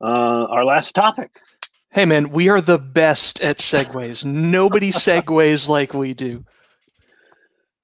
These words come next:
Speaker 1: 'Cause one of the things I did this week is I spent four and a half hours,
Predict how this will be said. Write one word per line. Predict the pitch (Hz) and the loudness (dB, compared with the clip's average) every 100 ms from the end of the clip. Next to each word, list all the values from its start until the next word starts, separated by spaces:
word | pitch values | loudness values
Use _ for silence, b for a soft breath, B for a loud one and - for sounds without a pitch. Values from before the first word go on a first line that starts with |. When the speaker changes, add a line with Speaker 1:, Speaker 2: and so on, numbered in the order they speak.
| - | -12
Speaker 1:
'Cause | - 196 170 156 143 123 120 - _ - _ _ _ - - - | -2 0 0 -2 -4 -8 -14 -20 _ -20 _ _ _ -20 -20 -14
one | 156 233 | -4 -4
of | 247 | -4
the | 180 | -4
things | 170 180 156 139 - _ | -2 0 -2 -8 -16 _
I | 180 269 | -2 -2
did | 160 127 101 | -2 -8 -10
this | 110 - 127 | -16 -16 -14
week | 127 151 - | -12 -12 -10
is | 147 | -6
I | 170 | -4
spent | - 180 143 | -2 -2 0
four | 185 | 0
and | 233 | 0
a | 220 | 0
half | 185 175 185 | -2 -2 -4
hours, | 180 175 123 113 135 147 | -4 -2 -4 -4 -8 -10